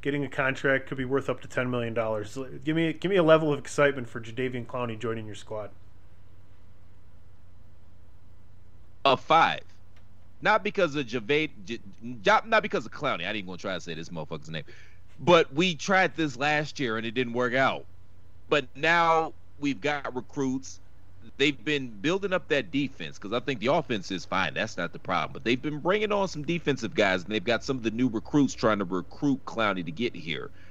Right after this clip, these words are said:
Speaker 2: And all I can say to him is, "Bro, you have never been in a situation like this. You're gonna be on the opposite end of Myles Garrett. You have never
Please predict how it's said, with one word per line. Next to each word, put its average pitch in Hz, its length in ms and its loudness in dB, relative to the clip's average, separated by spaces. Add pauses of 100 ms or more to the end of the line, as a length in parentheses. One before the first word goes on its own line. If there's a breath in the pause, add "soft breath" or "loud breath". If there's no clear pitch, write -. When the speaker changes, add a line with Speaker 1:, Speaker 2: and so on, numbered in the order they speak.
(520 soft breath)
Speaker 2:
And 123 180 6
all 143 180 8
I 156 120 4
can - 160 -6
say 120 220 -2
to 107 220 -4
him 98 120 -4
is, 90 200 -2
"Bro, 117 320 2 (1120)
you 143 160 4
have 104 100 4
never 143 380 0
been 135 180 -2
in 127 140 -2
a 107 60 -2
situation 110 640 -2
like 78 220 -2
this. - 240 -8
You're 113 100 2
gonna 117 160 4
be 110 140 2
on 107 120 6
the 95 220 2
opposite 123 560 2
end 107 360 -4
of 78 220 -4
Myles 90 480 0
Garrett. 85 480 -4 (480 soft breath)
You 180 160 4
have 135 120 8
never 196 680 4